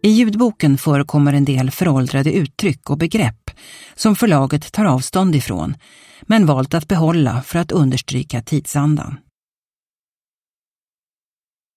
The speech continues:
Ett. Det var Edvin som till slut log och släppte Rises hand.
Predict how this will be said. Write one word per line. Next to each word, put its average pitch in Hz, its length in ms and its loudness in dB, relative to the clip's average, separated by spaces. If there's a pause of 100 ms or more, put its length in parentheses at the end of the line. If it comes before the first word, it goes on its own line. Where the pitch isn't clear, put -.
(160)
Ett. - 540 -6 (3000)
Det 165 80 2
var 185 160 4
Edvin 160 560 0
som 139 240 -2
till 165 180 -4
slut 135 340 -6
log 143 400 -4
och 139 140 -6
släppte 160 480 -6
Rises - 380 -8
hand. - 320 -10